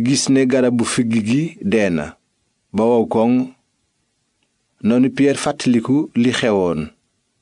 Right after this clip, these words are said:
ne Yeesu, "Kilifa gi, xoolal,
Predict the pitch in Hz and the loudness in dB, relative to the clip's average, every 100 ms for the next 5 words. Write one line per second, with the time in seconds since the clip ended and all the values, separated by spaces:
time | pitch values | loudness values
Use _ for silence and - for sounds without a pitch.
0 | _ _ _ _ 117 127 131 120 - 80 | _ _ _ _ 0 2 4 2 -2 -6
1 | - _ _ _ _ _ _ _ _ _ | -10 _ _ _ _ _ _ _ _ _
2 | _ _ _ _ _ _ _ _ _ _ | _ _ _ _ _ _ _ _ _ _
3 | _ _ _ _ 156 165 165 151 107 87 | _ _ _ _ -2 -2 0 0 2 -2
4 | 69 _ _ _ _ _ - - 147 135 | -4 _ _ _ _ _ -6 -2 2 2
5 | 147 | 0